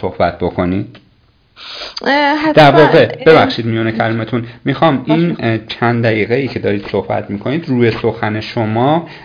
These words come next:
Speaker 1: اه، خانم‌ها باشن و
Speaker 2: باشه.
Speaker 1: اون دسته از آقایونی که، اه، باور ندارن به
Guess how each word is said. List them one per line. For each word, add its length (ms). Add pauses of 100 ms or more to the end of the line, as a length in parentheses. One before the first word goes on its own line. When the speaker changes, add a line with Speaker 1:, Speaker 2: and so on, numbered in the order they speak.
Speaker 1:
اه، 240
خانم‌ها 640
باشن 560 (520)
و 220
Speaker 2:
باشه. 300
Speaker 1:
اون 140
دسته 320
از 120 (120)
آقایونی 760
که، 400 (340)
اه، 100
باور 580
ندارن 440
به 520